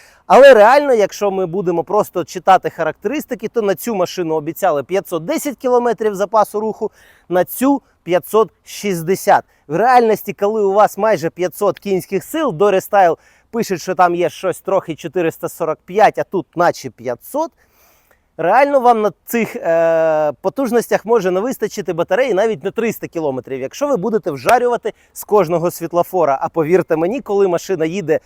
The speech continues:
трошки більше трьох секунд нуль сто, вам точно захочеться це зробити.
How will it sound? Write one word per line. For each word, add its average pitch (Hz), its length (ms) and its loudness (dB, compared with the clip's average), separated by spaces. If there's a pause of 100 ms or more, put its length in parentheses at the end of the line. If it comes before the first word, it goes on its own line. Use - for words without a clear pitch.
(260)
трошки 233 380 2
більше 190 360 -4
трьох 185 260 2
секунд 160 380 -4
нуль 151 120 -6
сто, 226 280 -2
вам 226 200 2
точно 214 420 -2
захочеться 170 640 -2 (360)
це 202 220 2
зробити. 175 500 0